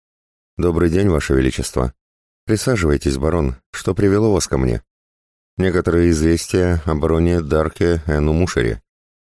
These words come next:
Приказа от вас о снятии наблюдения за ним не было, и мои люди ненавязчиво за ним приглядывали. Одного даже удалось пристроить к нему работником». «Так, и что это за известия?» спокойно поинтересовалась королева.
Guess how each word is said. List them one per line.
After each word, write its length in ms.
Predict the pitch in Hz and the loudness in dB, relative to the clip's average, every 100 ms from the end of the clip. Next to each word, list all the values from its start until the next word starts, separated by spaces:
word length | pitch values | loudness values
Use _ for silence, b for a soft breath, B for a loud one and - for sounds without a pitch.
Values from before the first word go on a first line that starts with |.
| _ _ | _ _
Приказа 560 | 90 92 107 98 95 95 | -2 0 0 0 2 0
от 100 | 92 | 0
вас 320 | 95 90 - | -2 -2 -4
о 100 | 87 | -4
снятии 440 | 82 90 87 - 87 | -2 0 -2 0 0
наблюдения 680 | 82 78 80 87 85 85 | 2 0 0 2 2 2
за 120 | 80 85 | 2 2
ним 160 | 87 | 2
не 100 | 98 | 0
было, 300 | 73 58 53 - _ _ - | 0 -2 -4 -10 _ _ -4
и 80 | 92 | 0
мои 220 | 98 95 | 2 2
люди 280 | 90 92 101 | 2 2 2
ненавязчиво 680 | 98 95 82 95 - 98 | 2 2 2 0 0 -2
за 140 | 87 80 | 0 0
ним 160 | 85 | 0
приглядывали. 680 | 85 82 76 69 65 65 69 - _ _ _ | 0 0 0 2 0 0 -2 -6 _ _ _
Одного 320 | 85 87 101 | -2 0 0
даже 240 | 113 107 107 | 0 2 2
удалось 360 | 98 98 101 | 2 2 0
пристроить 520 | - 92 - 87 98 - | -2 -2 0 2 2 0
к 80 | |
нему 200 | 92 82 | 0 0
работником». 640 | 82 71 67 64 62 64 - _ _ _ _ | 0 -2 -2 -2 -2 -2 -6 _ _ _ _
«Так, 380 | - 64 67 - _ _ _ - | -2 -2 -2 -8 _ _ _ -6
и 100 | 73 | -4
что 240 | - 90 | -2 0
это 200 | 87 78 | 0 0
за 160 | 69 67 | 0 0
известия?» 640 | 64 64 - 80 82 90 _ _ _ - | 0 -2 -2 0 0 -2 _ _ _ -18
спокойно 480 | - - 82 80 73 | -6 -2 0 0 0
поинтересовалась 720 | 71 65 64 67 65 65 - | 0 0 -2 0 0 0 -2
королева. 480 | 64 62 60 53 | -2 0 0 -2